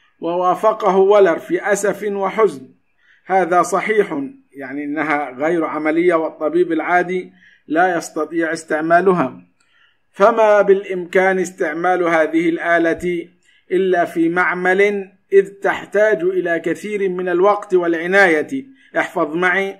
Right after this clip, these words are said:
عيوب هذه، تحتاج، آه، آه، آه، استعمال هذه الآلة لابد أن يكون في معمل، يعني لا يمكن أن ينقي-، يوضع جا-، بجانب مريض في مستشفى.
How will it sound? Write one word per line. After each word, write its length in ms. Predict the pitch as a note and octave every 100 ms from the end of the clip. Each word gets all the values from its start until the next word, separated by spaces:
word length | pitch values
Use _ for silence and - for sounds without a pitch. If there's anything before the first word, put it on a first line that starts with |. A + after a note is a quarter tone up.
| _ _ _ - -
عيوب 340 | C#3+ F3 F3+
هذه، 520 | E3+ F3 E3 E3+ D#3 - -
تحتاج، 640 | - - F3 F#3 - - _ _ _ _ D#3
آه، 120 | D#3
آه، 420 | D#3+ D3+ D3 D3+
آه، 680 | C#3 C3+ C3+ C#3 C3 A#2+ C#3+
استعمال 460 | - D3 D#3+ F3
هذه 280 | E3+ E3 D#3+
الآلة 400 | D#3 E3 F3+ F3+
لابد 380 | E3+ E3 F#3 F3+
أن 180 | E3 E3
يكون 260 | D#3+ F#3+ E3
في 160 | F3
معمل، 400 | F#3+ E3 C#3+ C3+
يعني 260 | C#3+ C#3+ D3
لا 280 | D#3 D#3+ D#3+ - -
يمكن 340 | E3 E3 E3
أن 160 | D#3 D#3
ينقي-، 800 | D#3+ E3 D3+ E3+ E3 D3+ C#3+ E3+
يوضع 440 | F3 F3+ E3 D3+
جا-، 300 | D3+ E3+ E3+
بجانب 520 | C#3+ D3 E3 E3+ D#3+
مريض 260 | D#3 D#3+ F3
في 140 | E3+
مستشفى. 640 | E3 D#3 G3+ G3+ - A#2+